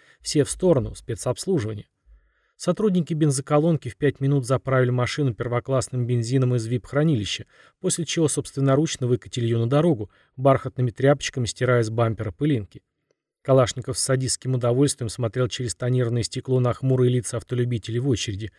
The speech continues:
Многие из них ждали возможности отоварить свои талоны уже третий час. «Русского человека хлебом не корми, подари возможность повыламываться своей значимостью перед другими», мысленно усмехнулся он.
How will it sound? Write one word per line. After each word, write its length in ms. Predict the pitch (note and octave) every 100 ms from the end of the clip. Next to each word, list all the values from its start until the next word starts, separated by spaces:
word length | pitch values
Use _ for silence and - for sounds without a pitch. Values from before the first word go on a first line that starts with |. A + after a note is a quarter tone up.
| _ _ _
Многие 380 | F3+ G#3+ G3 F3
из 80 | D3+
них 160 | D3+
ждали 300 | B2+ C#3 C3+
возможности 640 | B2+ B2+ B2+ C3+ A#2 F#2+ B2+
отоварить 420 | C3 B2+ B2 A2+
свои 240 | - A#2+
талоны 400 | G#2+ B2 C3+ C3+
уже 160 | A2+ G2+
третий 340 | G2+ A2 -
час. 360 | C#3 B2+ A2 - _ _ _ _ _ _ _
«Русского 400 | - D3 - D3
человека 480 | B2+ C#3+ C#3+ C#3+ -
хлебом 400 | - F3+ D#3 G#2+
не 100 | A#2
корми, 380 | - B2+ D#3+ E3 _ _ _
подари 280 | E3 E3+ D3+
возможность 560 | C3+ B2 C#3 B2 A#2
повыламываться 640 | - B2 C3 B2 A#2 A2+ G#2+
своей 240 | - B2
значимостью 600 | A2 B2+ A#2+ - A#2 -
перед 200 | - B2
другими», 500 | A#2+ B2+ C3+ F3 B2+ -
мысленно 380 | C3+ - -
усмехнулся 580 | G#2+ - A#2+ B2 G2+ -
он. 120 | A2